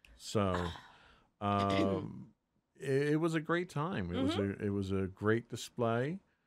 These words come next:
Speaker 1: Uh, you saw a number of, um,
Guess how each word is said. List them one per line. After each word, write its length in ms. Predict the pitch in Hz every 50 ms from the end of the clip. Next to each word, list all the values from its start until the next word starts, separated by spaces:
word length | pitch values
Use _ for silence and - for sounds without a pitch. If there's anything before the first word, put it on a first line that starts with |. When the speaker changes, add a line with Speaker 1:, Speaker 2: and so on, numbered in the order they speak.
| _ _ _ _ _ _ _
Speaker 1:
Uh, 300 | 98 92 92 92 90 90 92
you 160 | 98 101 104
saw 520 | 101 - - - 113 104 104 104 104 101 98
a 60 | 98
number 500 | 101 101 107 117 120 127 131 127 123 120
of, 320 | 113 107 101 107 - - - -
um, 540 | 92 95 92 92 87 87 85 80 80 78